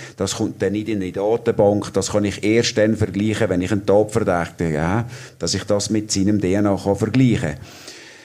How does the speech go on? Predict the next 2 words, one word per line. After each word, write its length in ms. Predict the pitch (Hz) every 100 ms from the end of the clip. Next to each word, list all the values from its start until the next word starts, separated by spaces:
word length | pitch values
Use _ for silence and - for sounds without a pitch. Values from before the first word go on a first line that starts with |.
| - - _ _ _ -
Die 440 | 113 117 113 - -
Unverjährbarkeit, 1600 | 117 135 127 127 117 117 113 113 117 113 - 135 110 92 - -